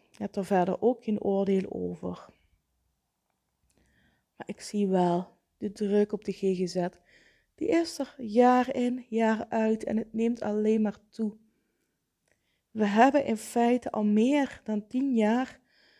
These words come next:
een pandemie van stress en spanning. En wat wordt er aan gedaan? Ik vraag me dat wel eens af. Wat wordt er aan gedaan?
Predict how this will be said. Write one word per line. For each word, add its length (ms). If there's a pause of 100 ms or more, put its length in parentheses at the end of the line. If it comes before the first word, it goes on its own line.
(200)
een 220
pandemie 720
van 220
stress 600
en 160
spanning. 540 (3750)
En 220
wat 260
wordt 260
er 100
aan 240
gedaan? 560 (1120)
Ik 180
vraag 380
me 60
dat 180
wel 160
eens 180
af. 200 (500)
Wat 280
wordt 260
er 100
aan 240
gedaan? 540